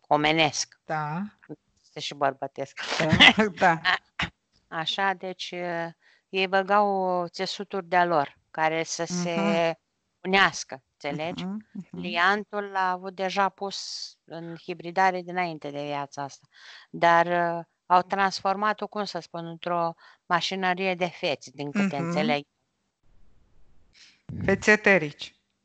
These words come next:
Speaker 1: Da.
Speaker 2: Câți feți și amintește? Eterici le-a dat... Uh,
Speaker 1: Spune că
Speaker 2: ăstora?
Speaker 1: douăzeci și opt,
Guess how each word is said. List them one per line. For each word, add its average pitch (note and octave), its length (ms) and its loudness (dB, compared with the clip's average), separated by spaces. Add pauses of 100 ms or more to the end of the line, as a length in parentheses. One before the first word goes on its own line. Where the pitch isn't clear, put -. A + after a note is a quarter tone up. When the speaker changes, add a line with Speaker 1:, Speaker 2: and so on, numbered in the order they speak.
(200)
Speaker 1:
Da. C#3+ 240 -8 (1200)
Speaker 2:
Câți - 260 2
feți - 580 0
și - 180 0
amintește? G#3+ 800 0
Eterici F#3+ 580 -2
le-a F3 140 4
dat... F#3 280 -2
Uh, F3 420 -6 (680)
Speaker 1:
Spune G#3+ 540 0
că G3+ 80 -14
Speaker 2:
ăstora? F3 680 4 (300)
Speaker 1:
douăzeci E3+ 440 -2
și - 160 -6
opt, - 400 -6